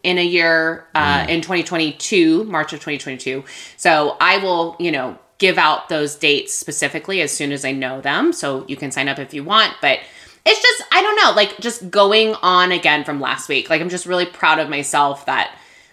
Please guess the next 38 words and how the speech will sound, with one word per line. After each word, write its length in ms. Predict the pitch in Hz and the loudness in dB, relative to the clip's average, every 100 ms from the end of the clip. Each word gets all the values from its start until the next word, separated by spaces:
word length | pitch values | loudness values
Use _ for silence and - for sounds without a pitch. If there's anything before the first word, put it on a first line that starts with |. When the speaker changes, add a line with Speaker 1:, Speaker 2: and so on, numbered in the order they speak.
| _ _ _ | _ _ _
Speaker 1:
I, 580 | 156 160 151 147 139 - - | 2 2 2 -2 -4 -6 -6
I 200 | - 196 | -6 0
just, 520 | 220 214 214 - - | 2 2 0 -8 -8
like, 340 | 175 156 143 - | 0 0 0 0
I 100 | 196 | 0
didn't 260 | 220 240 131 | 0 -4 -4
realize 500 | 160 170 175 143 131 | -2 2 2 2 -2
how 600 | - 151 143 139 135 135 - _ _ | 0 4 4 2 -4 -8 -18 _ _
much 320 | 160 165 160 165 | -4 0 0 0
I 100 | 143 | -2
was 180 | 135 | -4
running 480 | 147 135 139 135 131 - | -4 -4 -4 -8 -10 -8
myself 420 | 135 - 127 - | -8 -6 -8 -6
dry. 380 | 98 80 50 - - | -4 -4 -4 -10 -10
Speaker 2:
Mm. 520 | 87 87 85 82 82 | -8 -8 -8 -8 -8
Speaker 1:
Is 80 | - | -6
that 160 | 320 403 | -6 -4
the 40 | |
Speaker 2:
Mm-hmm. 220 | 403 392 | -6 -4
Speaker 1:
phrase? 460 | - 403 - - - _ - - - _ _ _ _ _ _ _ _ _ _ | -2 -2 -4 -12 -16 _ -20 -20 -20 _ _ _ _ _ _ _ _ _ _
Speaker 2:
Running 340 | 101 117 117 | 2 2 2
yourself 400 | 110 107 123 101 | 0 4 4 4
into 260 | - 104 120 | -2 -4 -4
the 80 | 95 | -4
ground? 640 | 76 90 80 85 95 117 117 _ | -4 -4 -2 0 -2 -6 -14 _
Speaker 1:
No. 140 | - 233 | -10 2
Speaker 2:
But 320 | 147 208 208 | 2 2 -2
dry 360 | - 147 160 185 | 4 6 8 6
is 260 | 160 156 | 4 4
something. 360 | - 120 98 90 | 4 4 2 -2
There's 140 | 98 95 | -2 0
something 300 | 127 123 98 | 2 2 2
about 120 | - | 4
Speaker 1:
Yeah, 260 | 254 185 | 4 4
what 140 | 190 226 | 2 2
is 140 | - | 2
Speaker 2:
dry. 100 | - | 2
Speaker 1:
it? 160 | 135 | 0